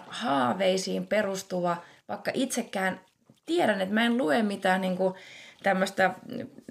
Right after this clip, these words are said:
helppoa romantiikkakirjallisuutta, enkä millään tapaa niinku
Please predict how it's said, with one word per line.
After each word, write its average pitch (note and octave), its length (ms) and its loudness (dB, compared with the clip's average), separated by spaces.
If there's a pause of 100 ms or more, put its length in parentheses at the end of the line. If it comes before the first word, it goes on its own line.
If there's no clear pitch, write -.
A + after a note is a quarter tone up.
(160)
helppoa G#3 580 4 (560)
romantiikkakirjallisuutta, G3+ 1800 4
enkä G3+ 340 0 (100)
millään A#3 500 4
tapaa F#3 340 0
niinku F3 300 -2